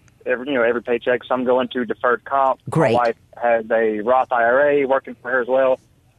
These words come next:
Speaker 1: but I also own a very small L L C. It's like me and, you know, one or three other guys. It's, it's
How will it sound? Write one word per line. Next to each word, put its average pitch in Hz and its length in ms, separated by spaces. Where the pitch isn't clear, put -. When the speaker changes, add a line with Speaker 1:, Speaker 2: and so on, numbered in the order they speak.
Speaker 1:
but 131 100
I 135 40
also 165 420
own 151 380
a 127 380
very 131 460
small 117 340
L 120 160
L 117 180
C. 120 160
It's 113 100
like 104 140
me 110 300
and, 98 160
you 113 120
know, 117 300
one 117 220
or 104 80
three 113 260
other 104 140
guys. 104 300
It's, 113 120
it's 117 160